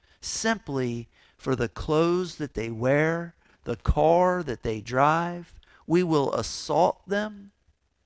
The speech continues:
We will break into their homes and murder them because they have a material possession that we would like to have. That's what humanity does. That is how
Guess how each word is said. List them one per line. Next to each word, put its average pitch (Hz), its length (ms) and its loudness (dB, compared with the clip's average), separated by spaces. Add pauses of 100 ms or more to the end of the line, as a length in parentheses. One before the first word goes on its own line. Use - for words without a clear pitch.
(260)
We 185 140 6
will 175 140 4
break 165 400 6
into 175 320 -4
their 147 200 0
homes 185 640 -2
and 123 220 -8
murder 147 540 -4
them 107 420 -10 (600)
because 131 460 0
they 151 220 0
have 143 400 2
a 131 180 -2
material 185 640 -2
possession 147 680 -6 (640)
that - 240 -4
we 143 200 0
would 147 220 -2
like 120 280 -4
to 110 80 -10
have. 85 400 -12 (1600)
That's 175 260 4
what 196 160 0
humanity 151 800 -2
does. 113 500 -6 (340)
That 180 200 4
is 185 160 0
how 156 400 2